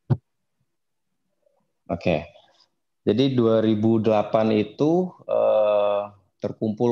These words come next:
uang lima juta gitu ya. Itu sebenarnya ada, ada behind story-nya juga gitu. Ketika, ketika, eh, itu saya belum punya motor ya, belum punya motor.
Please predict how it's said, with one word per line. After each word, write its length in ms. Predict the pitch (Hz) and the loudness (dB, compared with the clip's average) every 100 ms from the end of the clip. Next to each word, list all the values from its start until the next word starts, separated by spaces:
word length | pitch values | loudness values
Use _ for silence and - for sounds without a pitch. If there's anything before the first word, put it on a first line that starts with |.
| 113 | 2
uang 480 | 113 110 110 113 110 110 - - | 0 0 -2 -4 -8 -12 -20 -8
lima 240 | 107 107 107 | -4 -2 -2
juta 480 | 104 92 113 131 135 | -2 -2 0 0 -2
gitu 160 | 101 101 | -4 0
ya. 240 | 110 131 - _ _ _ _ _ - | 0 0 -6 _ _ _ _ _ -4
Itu 160 | 113 | -2
sebenarnya 480 | 139 139 139 107 - | 0 0 0 0 -4
ada, 160 | 104 104 | -2 0
ada 100 | 101 98 98 | 2 0 -2
behind 720 | 98 107 104 104 98 101 101 | -4 -4 -2 -2 0 0 -2
story-nya 640 | - - 107 104 110 107 | -6 -4 0 2 2 0
juga 240 | 107 107 107 | 0 0 0
gitu. 240 | 95 92 | 0 -6
Ketika, 680 | 95 95 104 - 101 95 - | -10 -8 -6 -2 0 0 -4
ketika, 460 | 98 - 104 - 98 98 95 - | -10 -6 -6 -2 -2 0 -2 -4
eh, 800 | - - 92 50 50 50 - - | -8 -8 -6 -4 -6 -6 -8 -8
itu 160 | - 156 | -4 -4
saya 160 | 170 180 | -2 0
belum 240 | 127 110 | 2 2
punya 240 | 101 104 | 2 2
motor 320 | 101 101 - 110 | 2 2 0 0
ya, 200 | 92 87 87 | 0 -2 -6
belum 240 | 90 90 | -14 -12
punya 240 | 90 87 87 | -12 -10 -10
motor. 600 | 87 82 - 110 113 | -12 -6 0 0 -2